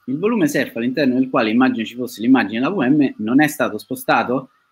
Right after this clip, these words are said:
E questo è il trucco in realtà. No, nel senso, il volume surf non ha nessun bisogno di essere spostato, perché già è distribuito su tutti i vari O S D che,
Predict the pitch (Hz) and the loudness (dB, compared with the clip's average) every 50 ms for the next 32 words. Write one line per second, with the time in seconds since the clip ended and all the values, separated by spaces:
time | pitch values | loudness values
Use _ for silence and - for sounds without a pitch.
0 | _ _ - - 359 - 190 180 - - 175 156 156 165 165 170 156 131 - - | _ _ -6 -6 -2 0 2 2 2 2 2 0 0 2 2 2 2 2 2 0
1 | 113 110 110 110 113 110 - 110 104 127 208 269 - - - - - _ - 131 | -2 0 0 0 -2 -2 -2 -2 0 2 4 4 4 4 2 -2 -8 _ -2 0
2 | 143 143 143 151 120 98 98 - 123 135 160 214 233 165 131 170 190 180 180 208 | 0 0 0 0 -2 -2 -2 -2 -2 -2 0 0 2 2 2 2 2 2 0 0
3 | - - 123 110 - 123 131 139 147 151 147 151 156 - - 202 147 123 120 117 | -2 -2 -6 -4 -4 -4 -4 -4 -2 -2 -2 -4 -4 -4 -2 2 2 2 2 2
4 | 127 120 117 107 104 104 107 107 - 107 107 - - 113 110 - - 92 87 87 | 0 0 0 0 0 -2 -4 -4 -6 -8 -8 -8 -8 -10 -10 -6 -4 -4 -4 -4
5 | 87 95 101 104 - - 107 - 127 131 143 165 165 139 123 120 120 120 120 - | -4 -6 -8 -8 -6 -6 -6 -6 -4 -4 0 2 2 2 2 0 -2 -4 -4 -4
6 | 110 120 110 110 113 120 120 127 131 127 127 110 104 98 - - - - 107 - | -4 -4 -4 -2 0 2 4 6 6 6 6 4 0 0 -2 -6 -8 -12 -10 -4
7 | - 131 - - 107 110 110 110 104 104 104 104 104 101 - - 104 107 104 110 | -2 -2 -2 -2 -2 -2 -2 0 0 0 -2 -2 -4 -6 -8 -10 -10 -6 -4 -4
8 | 101 - - _ _ _ _ - 98 92 87 85 85 82 82 82 85 82 | -4 -4 -6 _ _ _ _ -8 -8 -6 -6 -8 -10 -12 -14 -18 -20 -20